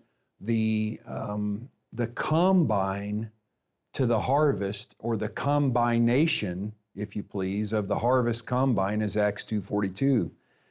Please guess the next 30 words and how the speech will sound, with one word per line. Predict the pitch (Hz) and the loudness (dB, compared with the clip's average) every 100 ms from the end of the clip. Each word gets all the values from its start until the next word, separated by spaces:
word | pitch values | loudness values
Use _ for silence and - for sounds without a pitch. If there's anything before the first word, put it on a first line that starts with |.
| _ _ _ - | _ _ _ -4
And | 123 | 2
what | 135 139 | 2 4
the | |
Lord | 127 139 151 | 4 4 4
went | 143 139 | 4 4
on | 139 135 | 4 2
to | 113 | 0
share | - 135 165 | 2 2 4
with | 160 113 | 4 2
me | 107 107 110 | 0 0 0
was, | 107 113 113 110 - - _ _ _ _ | 0 0 2 0 -4 -8 _ _ _ _
you | 127 | 0
know, | 127 113 110 | 2 2 0
the | 120 | -2
harvest | 110 143 175 143 117 - | 0 2 4 2 0 -2
combine. | 117 107 95 95 110 90 | -2 0 -2 -4 -6 -4
You've | 107 123 | 0 0
seen | 123 - 135 131 | 0 0 2 4
them | 127 123 120 - _ _ - | 4 2 0 -4 _ _ -6
in, | 113 110 107 98 | 0 2 2 0
in | 113 104 | 0 0
fields. | 104 - 135 131 123 127 123 - | -2 0 2 4 6 4 2 -2
W-, | 120 110 - | -4 -6 -6
the | 107 104 | -4 0
whole | 123 139 131 123 - - | 2 4 4 2 -6 -2
purpose | 135 135 123 - | 0 0 -2 -2
of | 113 | -2
the | 117 | -2
technology | - 123 - 110 117 127 113 92 104 104 92 | 0 0 0 0 2 2 0 -2 -2 -2 -2
is | 107 107 - | -2 -2 -4